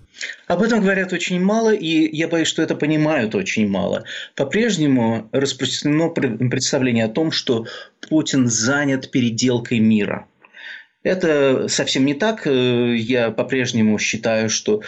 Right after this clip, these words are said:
главной мотивацией Путина и его ближайшего круга является сохранение власти. Ради этого была затеяна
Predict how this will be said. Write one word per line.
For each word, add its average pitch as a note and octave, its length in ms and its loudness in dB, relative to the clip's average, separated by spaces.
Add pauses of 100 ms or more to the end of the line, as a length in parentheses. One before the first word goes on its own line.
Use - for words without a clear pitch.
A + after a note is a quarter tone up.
(240)
главной B2+ 680 0
мотивацией A2 1080 -2 (100)
Путина A#2+ 580 0
и A#2 100 -2
его A2 600 2
ближайшего A2 560 0
круга F3 240 0
является B2 760 0
сохранение A#2 600 0
власти. A2+ 480 -2 (560)
Ради B2+ 380 0
этого A2 420 0
была A2+ 320 0
затеяна G2 720 0